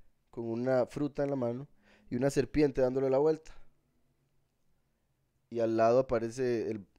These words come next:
Baphomet. Entonces pusieron el árbol para los cristianos,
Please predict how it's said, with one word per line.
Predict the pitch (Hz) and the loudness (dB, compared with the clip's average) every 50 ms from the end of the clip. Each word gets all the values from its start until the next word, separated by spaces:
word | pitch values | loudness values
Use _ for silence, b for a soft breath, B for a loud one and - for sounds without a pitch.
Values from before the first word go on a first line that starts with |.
| _ _ _ _ - | _ _ _ _ -6
Baphomet. | 104 113 - 117 110 131 160 170 - - - - - _ _ _ _ _ _ _ _ _ _ _ _ _ - | -4 -4 -4 -4 -4 -2 -2 -4 -4 -8 -18 -20 -20 _ _ _ _ _ _ _ _ _ _ _ _ _ -18
Entonces | - - 160 123 113 120 139 131 | -6 -2 -2 -2 -2 -2 -8 -8
pusieron | - 131 120 127 131 131 131 120 110 | -8 -6 -4 -2 -2 0 0 -2 -2
el | 104 107 110 | -2 0 2
árbol | 113 127 143 143 165 165 | 2 2 2 0 -2 -2
para | 170 165 | -4 -4
los | 170 180 | -4 -6
cristianos, | 180 240 202 - - 135 131 127 127 127 135 156 - _ _ | -8 -12 -14 -6 -2 0 0 0 0 -2 -6 -10 -12 _ _